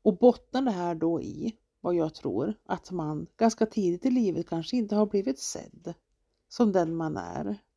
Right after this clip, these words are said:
Den fantastiska tavla som vi faktiskt är allihopa. Dessa konstverk som inte är likt någonting annat egentligen.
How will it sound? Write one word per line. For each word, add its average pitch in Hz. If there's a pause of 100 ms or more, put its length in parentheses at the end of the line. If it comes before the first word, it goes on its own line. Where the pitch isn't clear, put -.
(100)
Den 196
fantastiska -
tavla 214
som -
vi 208
faktiskt 208
är 240
allihopa. 180 (280)
Dessa 170
konstverk - (260)
som 214
inte 208
är 226
likt 208 (180)
någonting 196
annat -
egentligen. -